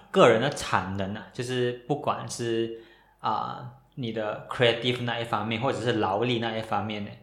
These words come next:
转换成能够维持生活的一种行为，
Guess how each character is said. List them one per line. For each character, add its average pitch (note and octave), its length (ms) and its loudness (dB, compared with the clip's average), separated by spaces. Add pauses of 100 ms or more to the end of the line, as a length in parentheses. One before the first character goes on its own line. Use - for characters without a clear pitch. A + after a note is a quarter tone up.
(360)
转 G#2+ 220 6
换 D3 320 4
成 G#2 280 -2 (120)
能 A2 180 -4
够 C3 220 6
维 G#2+ 160 0
持 G2+ 320 -8
生 A2+ 280 4
活 F#2+ 200 0
的 A2 140 -2
一 - 60 0
种 F#2+ 160 -2
行 F#2+ 320 -6
为， G2 180 -8